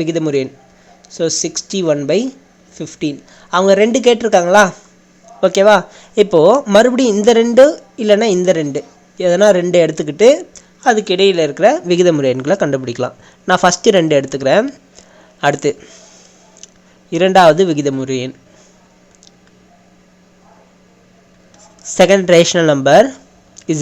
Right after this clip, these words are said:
equal to, ஃபஸ்ட்டு என்ன பண்ணோம்? ஃபோர்டீன் by ஃபைவ் ப்ளஸ், அடுத்து நமக்கு என்ன கிடைச்சிருக்கு? சிக்ஸ்டி ஒன் by ஃபைவ் divided by டூவா? ஃபோர்டீன் by ஃபைவ் நம்ம ஏற்கனவே ஃபார்ட்டி டூ by ஃபைவ், சாரி, ஃபார்ட்டி டூ by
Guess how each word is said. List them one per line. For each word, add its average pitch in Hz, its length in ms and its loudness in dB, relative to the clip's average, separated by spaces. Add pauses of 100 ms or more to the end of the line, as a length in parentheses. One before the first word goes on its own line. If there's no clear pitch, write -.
equal 135 280 -2 (120)
to, 135 80 0 (580)
ஃபஸ்ட்டு 180 300 2
என்ன 190 160 2
பண்ணோம்? 175 340 2 (380)
ஃபோர்டீன் 190 560 -2
by 190 80 2 (300)
ஃபைவ் 190 300 2 (560)
ப்ளஸ், 226 240 2 (760)
அடுத்து 185 320 2
நமக்கு 190 240 0
என்ன 196 140 2
கிடைச்சிருக்கு? 180 420 -2 (220)
சிக்ஸ்டி 196 360 -4 (120)
ஒன் 180 160 -4
by 170 80 0 (100)
ஃபைவ் 208 240 2 (520)
divided 202 280 4
by 190 80 2 (100)
டூவா? 196 240 2 (680)
ஃபோர்டீன் 240 400 0
by 226 140 4
ஃபைவ் 233 160 -2
நம்ம 208 200 0
ஏற்கனவே 220 280 -2 (600)
ஃபார்ட்டி 208 400 2
டூ 240 60 0 (100)
by 226 80 6 (120)
ஃபைவ், 208 220 2 (1500)
சாரி, 160 200 -4
ஃபார்ட்டி 208 340 0
டூ 220 120 -4
by 254 80 0